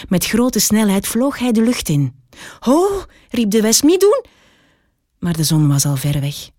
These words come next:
boven in de hemel, en klom nog verder omhoog. Langzaam vloog de wesp naar de tafel terug. "Je weet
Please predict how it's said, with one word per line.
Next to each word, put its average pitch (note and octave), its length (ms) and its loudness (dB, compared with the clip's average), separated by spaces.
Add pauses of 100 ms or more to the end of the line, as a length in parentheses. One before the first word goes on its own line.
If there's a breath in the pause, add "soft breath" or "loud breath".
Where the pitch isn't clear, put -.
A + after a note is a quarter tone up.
boven G#3 420 0
in G#3 160 2
de G3 60 2
hemel, D3+ 380 0
en F3+ 220 0
klom C4+ 300 2
nog C#4 220 2
verder C4 320 -2
omhoog. F#3 520 0 (1900 loud breath)
Langzaam F3 520 0
vloog F3 320 -2
de D#3 120 -4
wesp D#3 280 -4
naar D#3+ 200 -2
de D#3+ 120 -4
tafel D3 380 -10
terug. - 400 -12 (1600)
"Je - 180 -10
weet F3 340 -6